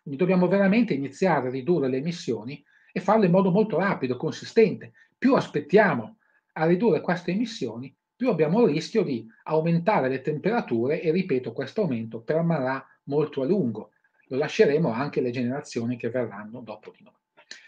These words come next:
Questa è una scelta che non spetta agli scienziati decidere cosa fare, spetta alla politica sulla base del consenso che arriva dai cittadini.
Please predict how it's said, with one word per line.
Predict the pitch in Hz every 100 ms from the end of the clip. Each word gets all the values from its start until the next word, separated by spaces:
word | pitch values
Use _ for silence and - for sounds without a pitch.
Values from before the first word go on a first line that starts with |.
| - _
Questa | 208 214 -
è | 156 165 160 - _
una | 170 165 139 123 -
scelta | - 165 151 127
che | 123
non | 117
spetta | - 165 165 120
agli | 117
scienziati | 135 131 180 170 131 117
decidere | 127 - 185 135 113
cosa | 123 139
fare, | 170 131 170 127
spetta | - 120 120 117 113 - - -
alla | 113
politica | 117 104 185 214 180 117
sulla | 120 120
base | 127 131 120
del | 123
consenso | 120 123 - 139 151 131
che | 120
arriva | 123 131
dai | 120 120
cittadini. | - 120 117 113 98 -